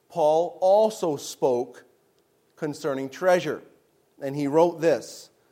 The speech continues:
"But we have this treasure in jars of clay to show that the surpassing power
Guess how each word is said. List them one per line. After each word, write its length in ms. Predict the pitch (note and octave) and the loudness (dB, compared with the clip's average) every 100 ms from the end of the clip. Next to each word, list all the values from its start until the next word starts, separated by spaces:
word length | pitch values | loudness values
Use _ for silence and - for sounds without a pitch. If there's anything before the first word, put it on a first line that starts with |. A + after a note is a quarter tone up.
| _ - | _ -2
"But 180 | D#3+ E3 | 0 4
we 140 | E3 | 2
have 500 | D#3+ G3+ A3 E3+ A#2 | 4 4 2 -2 -2
this 260 | F#3+ G#3+ - | 0 0 -6
treasure 720 | - C#3 A2 G2 F#2+ G#2 D3 _ _ _ _ _ _ _ | -6 -4 -4 -4 -10 -12 -14 _ _ _ _ _ _ _
in 260 | D#3+ E3 D3+ | -4 -2 -4
jars 500 | A2 D#3+ E3+ F3 D#3+ | -4 -2 0 0 -2
of 160 | C#3+ - | -8 -12
clay 520 | E3+ E3+ D3 G2 - _ _ _ _ _ _ _ _ _ _ | -4 -2 0 -2 -10 _ _ _ _ _ _ _ _ _ _
to 80 | - | -18
show 400 | G#2 - F3+ F3+ | -14 -4 0 0
that 140 | D#3 C#3+ | 0 -8
the 100 | B2 | -12
surpassing 800 | B2+ - E3+ E3+ F3 F3 D#3+ | -12 -8 0 0 0 -2 -8
power 580 | D#3+ E3+ E3+ F#3 G#3 A3 | -6 0 2 4 2 -4